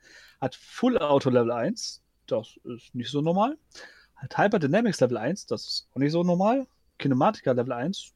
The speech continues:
das ist auch eher selten. Multiterrain, Tactical Awareness und Courage.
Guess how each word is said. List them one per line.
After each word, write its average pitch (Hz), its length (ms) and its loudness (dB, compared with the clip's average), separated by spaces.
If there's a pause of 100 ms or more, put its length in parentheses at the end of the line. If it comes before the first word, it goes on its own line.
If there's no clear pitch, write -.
(220)
das - 240 -14
ist - 360 -18
auch 131 180 -2
eher 165 160 0
selten. 190 360 -2 (1080)
Multiterrain, 208 760 2 (640)
Tactical 202 380 2
Awareness 147 760 2 (280)
und 160 340 -2
Courage. - 580 -6